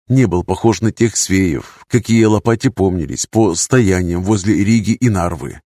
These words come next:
С виду разбойник разбойником. В древней кольчуге, в старом покатом шлеме, со шрамом через всю морду, с клокоченной бородой. И вести он сказывал интересные, что, мол, идут они к устью Ижоры на помощь Бригеру Магнуссону,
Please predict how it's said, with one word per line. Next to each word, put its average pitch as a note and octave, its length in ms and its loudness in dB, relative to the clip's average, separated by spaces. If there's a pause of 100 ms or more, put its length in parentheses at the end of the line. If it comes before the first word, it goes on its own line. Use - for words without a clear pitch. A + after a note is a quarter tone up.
(220)
С - 160 -4
виду G2 340 2
разбойник G2+ 560 0
разбойником. F2+ 720 -2 (220)
В F2 100 -6
древней A2 380 2
кольчуге, F2+ 600 -2
в - 80 -10
старом A#2+ 340 2
покатом G#2+ 400 0
шлеме, F2 520 -2
со - 180 -2
шрамом G2 460 0
через G2 260 -2
всю - 280 0
морду, F2+ 540 0
с - 80 -6
клокоченной A2+ 560 0
бородой. F2+ 540 0 (320)
И B2 80 2
вести G2 400 0
он G2 160 0
сказывал G2 580 0
интересные, F#2+ 920 -2
что, - 200 -2
мол, G#2+ 260 4
идут A2+ 340 0
они F#2+ 200 0
к - 120 -10
устью - 400 0
Ижоры E2 640 0
на G#2 120 -4
помощь A2+ 380 2
Бригеру A2+ 580 2
Магнуссону, G2+ 1080 -2